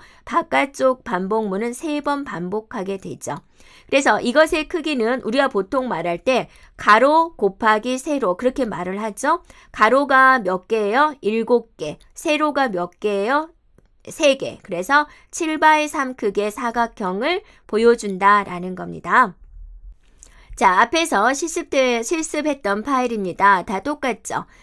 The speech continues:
그런데 내가 이거를 세 줄로 표시하고 싶다. 그러니까 여기를 삼으로 바꿔주면 되고 한 줄당 별을 일곱 개 표시하고 싶다. 그러니까 칠로 바꿔주면 되고 자, 이렇게 한 칸씩 공백을 주는 게 아니라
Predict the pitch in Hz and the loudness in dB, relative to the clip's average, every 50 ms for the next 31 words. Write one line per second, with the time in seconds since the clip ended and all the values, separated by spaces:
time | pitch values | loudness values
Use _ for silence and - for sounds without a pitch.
0 | _ - - 247 247 247 254 247 320 311 262 185 - 202 208 208 208 196 202 240 | _ -6 -2 0 0 0 0 2 2 2 2 2 0 -2 -2 0 2 4 4 4
1 | 311 359 - - 190 196 185 202 202 214 254 262 226 - - - - 349 339 349 | 4 4 2 -2 -6 -2 0 0 2 2 2 2 2 0 -4 -6 -4 -2 -2 0
2 | - 359 359 349 330 302 311 - 285 262 - 262 240 233 233 220 - - _ - | 0 0 0 0 0 0 -2 -4 -6 -6 -4 -4 -4 -4 -4 -6 -10 -10 _ -10
3 | - - - - 226 208 208 202 - 254 254 220 165 165 180 185 196 - - 339 | -8 -8 -8 -8 -6 -6 -6 -4 -2 -2 -2 -2 -2 -4 -4 -6 -6 -4 -4 -4
4 | 311 311 302 285 254 247 214 175 - - 208 208 202 - 202 202 190 196 190 180 | -4 -2 -2 -2 -2 -2 -4 -10 -8 -4 -4 -4 -4 -6 -8 -8 -8 -8 -8 -10
5 | 147 - - 277 349 415 - _ - - - - _ - - 392 370 359 339 - | -10 -6 -4 -4 -4 -4 -6 _ -16 -20 -20 -20 _ -4 -2 0 0 0 -2 -2
6 | 240 214 208 202 226 226 220 196 208 - 190 180 180 185 262 311 339 330 - _ | -4 -4 0 2 2 2 2 0 -2 -2 0 0 2 2 0 0 -2 -4 -10 _
7 | _ _ _ - 262 269 294 - 339 339 330 - 294 294 285 - 302 269 254 - | _ _ _ -4 -2 -2 0 0 -2 -4 -4 -4 -6 -8 -6 -6 -6 -8 -6 -4
8 | - 269 240 233 220 226 214 - - _ - 202 170 - - - - 196 185 185 | 0 0 2 2 0 -2 -4 -6 -8 _ 2 4 4 4 2 -4 -6 -4 -4 -4
9 | 190 185 254 254 269 269 - - 359 349 339 320 302 277 226 - - - 214 214 | -4 -2 -2 -2 -2 -2 -4 -6 -4 0 0 0 0 0 -4 -6 -4 -4 -4 -4
10 | - 214 202 202 202 190 - 135 - - 302 359 494 - - - - - - - | -4 -6 -6 -6 -6 -8 -10 -8 -4 -2 -2 -2 -2 -4 -10 -14 -16 -16 -16 -8
11 | - - 170 202 247 320 320 - 294 285 285 392 381 370 - 381 370 370 359 - | -4 0 2 4 4 4 2 0 -2 -4 -4 -4 -4 -4 -2 -2 -2 0 -2 -4
12 | 320 - - - 233 214 214 214 262 294 294 277 247 - - 196 196 202 208 202 | -6 -6 -4 -4 -2 -2 0 0 0 2 2 2 0 0 -4 -6 -6 -4 -4 -4
13 | 202 180 165 160 156 160 185 240 330 | -4 -6 -6 -6 -4 0 0 2 2